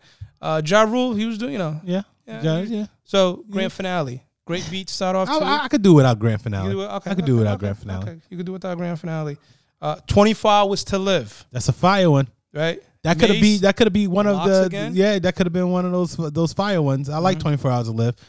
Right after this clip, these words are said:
Speaker 2: He was a, that was a good verse too.
Speaker 1: Yeah, oh yeah.
Speaker 2: That was a good verse.
Speaker 1: Oh yeah. I, I think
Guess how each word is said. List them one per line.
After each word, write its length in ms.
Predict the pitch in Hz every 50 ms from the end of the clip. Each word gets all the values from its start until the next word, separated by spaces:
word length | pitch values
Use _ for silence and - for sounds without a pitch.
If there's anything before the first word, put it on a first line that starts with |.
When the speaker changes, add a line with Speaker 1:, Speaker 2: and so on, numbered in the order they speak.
| _ -
Speaker 2:
He 120 | 175 196
was 100 | 226 208
a, 180 | 202 185 170 170
that 140 | 196 214
was 80 | 233 208
a 80 | 185 156
good 160 | 156 170 147
verse 300 | 131 180 165 143 - -
too. 200 | - 156 107 - _ _ _ _ _ -
Speaker 1:
Yeah, 140 | 170 214 - -
oh 160 | 165 156 147
yeah. 260 | 139 151 185 220 214 156
Speaker 2:
That 100 | 135 143
was 100 | 139 127
a 20 |
good 160 | 123 143 135 113
verse. 300 | 131 127 110 98 - -
Speaker 1:
Oh 200 | - 139 143 131
yeah. 340 | 135 170 202 208 180 147 139 -
I, 300 | - 180 214 190 - 156
I 40 | 170
think 420 | 156 - 208 202 202 190 - -